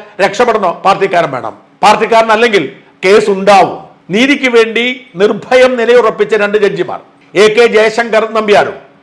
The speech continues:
ജസ്റ്റിസ് കൗസർ എടപ്പകത്തും, അവർ രണ്ടുപേരും ചേർന്ന് നിർണായകമായി വിധി പ്രഖ്യാപിച്ചിരിക്കുന്നു. ആ വിധി അനുസരിച്ച് ടി പി ചന്ദ്രശേഖരനെ കൊന്നത് സി പി എം ആണ്.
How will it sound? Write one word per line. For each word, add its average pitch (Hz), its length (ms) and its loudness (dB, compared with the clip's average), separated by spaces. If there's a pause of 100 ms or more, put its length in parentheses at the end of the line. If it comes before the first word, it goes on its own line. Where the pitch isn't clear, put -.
(260)
ജസ്റ്റിസ് 202 360 -2
കൗസർ 220 480 0 (140)
എടപ്പകത്തും, 202 600 0 (200)
അവർ 226 240 2
രണ്ടുപേരും 214 640 0
ചേർന്ന് 185 400 0 (300)
നിർണായകമായി 220 600 2
വിധി 202 240 -4
പ്രഖ്യാപിച്ചിരിക്കുന്നു. 165 680 -2
ആ - 20 2
വിധി 202 300 -4
അനുസരിച്ച് 208 520 0 (800)
ടി 233 80 0
പി 254 120 -4
ചന്ദ്രശേഖരനെ 208 720 -2
കൊന്നത് 202 420 -2
സി 202 160 -4
പി 202 140 -2
എം 202 120 2
ആണ്. 190 240 -2